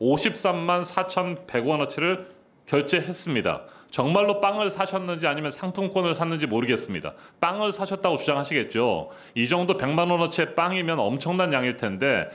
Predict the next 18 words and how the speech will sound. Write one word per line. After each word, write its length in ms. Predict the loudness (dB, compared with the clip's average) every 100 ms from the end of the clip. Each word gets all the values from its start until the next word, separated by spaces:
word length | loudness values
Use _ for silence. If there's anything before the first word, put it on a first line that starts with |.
| -14 -4
그 160 | 2
양을 420 | 2 2 -2 -2
대략 340 | 0 2 2 2
어느 200 | 0 2
정도로 300 | 2 2 2
설명하시겠습니까? 880 | 0 0 0 0 -4 -4 -6 -6 -8 -10 -4
비닐봉투에 600 | 0 2 2 2 2 2
넣습니까? 500 | 0 0 -2 2 0
아니면 500 | 0 2 2 0 -6 -16 -20 -2
종이 260 | 2 2
상자에 400 | 2 0 2 0
넣습니까? 560 | 0 -4 -8 -4 -4 -4 -12 -20 -20 -20 -4
계속해서 400 | -4 0 -2 0
질문을 380 | 0 2 0
드리겠습니다. 880 | 0 0 0 -2 -2 2 2 2 0 -8 -8
네, 280 | -6 -6 -8 -18 _ _ _ _
질문 300 | -8 -6 -4
드리겠습니다. 680 | -2 -2 -4 -8 -10 -10